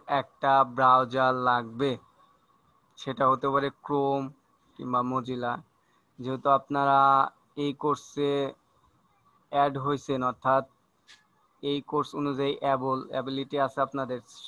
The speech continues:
So, আপনারা এই basic জিনিসগুলো আমি জানি অবশ্যই আপনারা ধারণা রাখেন, browser,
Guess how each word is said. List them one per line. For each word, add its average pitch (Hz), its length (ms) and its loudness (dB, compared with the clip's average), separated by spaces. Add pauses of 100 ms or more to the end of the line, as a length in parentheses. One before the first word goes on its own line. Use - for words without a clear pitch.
(100)
So, 127 280 -2 (400)
আপনারা 139 320 -2
এই 143 100 0
basic 139 420 -2
জিনিসগুলো 143 500 -2
আমি 135 360 2
জানি 139 280 -2
অবশ্যই 131 420 -2
আপনারা 139 220 -4
ধারণা 131 400 -2
রাখেন, 131 380 -2 (440)
browser, 123 640 2